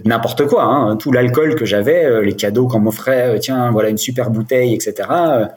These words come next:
moi, je la mettais dans un placard, genre, « Oui, ça sera pour les grandes occasions. » Pas du tout. En général, elle partait entre trois heures et quatre heures du matin, euh, euh, une nuit comme ça, où je, enfin, où il me manquait quelque chose, quoi.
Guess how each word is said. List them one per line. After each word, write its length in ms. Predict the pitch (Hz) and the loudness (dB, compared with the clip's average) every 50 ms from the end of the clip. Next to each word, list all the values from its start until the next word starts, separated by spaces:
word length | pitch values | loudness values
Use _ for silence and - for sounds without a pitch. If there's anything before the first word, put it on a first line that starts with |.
| - _ _ _ _ _ _ _ _ | -18 _ _ _ _ _ _ _ _
moi, 80 | 117 110 | -4 -2
je 60 | 107 107 | 0 0
la 40 | |
mettais 200 | 107 113 120 127 | 0 0 0 0
dans 180 | 120 117 110 107 | 0 0 0 -2
un 80 | 107 104 | -2 -2
placard, 440 | - 113 107 - 131 127 120 107 | -2 -2 -2 0 0 0 0 0
genre, « 220 | - 113 110 98 104 | -2 -4 -4 -2 0
Oui, 120 | 120 131 | 0 0
ça 100 | - 107 | -2 -4
sera 160 | - - 113 | -4 -4 -4
pour 140 | - - 104 | -2 0 -2
les 60 | 104 | -2
grandes 240 | 104 104 107 107 98 | -2 -2 -4 -4 -4
occasions. » 420 | 101 - 110 107 113 147 170 170 - | -4 -4 -4 -2 -2 0 0 0 0
Pas 100 | 101 101 | -2 -2
du 120 | 101 127 | -2 -2
tout. 180 | 127 185 160 127 | -2 0 0 0
En 60 | 113 | 0
général, 340 | 104 104 104 107 120 143 135 | 0 0 0 0 2 2 2
elle 120 | 107 - - | 0 0 -2
partait 240 | 110 - - 139 139 | -4 -4 -2 -2 0
entre 180 | 127 - - | 0 0 -2
trois 320 | - - - 131 127 120 135 | -4 -4 -4 -2 -2 0 0
heures 80 | 127 | 0
et 80 | 113 110 | 0 -2
quatre 220 | 113 110 - 120 | -4 -4 -2 -2
heures 80 | 113 107 | 0 0
du 100 | 110 107 | 0 0
matin, 680 | 107 104 104 127 131 151 170 165 143 120 110 104 101 - - _ _ _ _ _ _ _ _ _ _ _ _ _ - | 0 0 0 0 0 0 0 0 0 0 0 -2 -4 -6 -12 _ _ _ _ _ _ _ _ _ _ _ _ _ -8
euh, 40 | 120 | -8
euh, 240 | 120 127 117 120 - - | -8 -6 -8 -12 -8 -2
une 260 | - 131 127 123 123 | 0 0 2 2 2
nuit 300 | 123 123 123 135 156 170 | 2 2 2 2 0 0
comme 160 | - 135 117 117 | 0 0 0 0
ça, 280 | 123 131 139 160 165 | 2 2 2 2 2
où 200 | 139 123 120 120 | 2 2 0 0
je, 340 | 110 113 120 117 113 113 110 | 0 0 0 2 2 2 0
enfin, 320 | 104 - 117 107 104 107 | 0 -2 -4 -2 -2 0
où 160 | 104 104 113 120 | 0 2 2 2
il 80 | 117 | 2
me 60 | 117 | 2
manquait 240 | 117 120 123 131 127 | 2 2 2 0 0
quelque 120 | 127 143 - | 0 0 0
chose, 200 | - 233 - - | 0 0 0 0
quoi. 260 | 135 107 98 - | 0 -2 -2 -4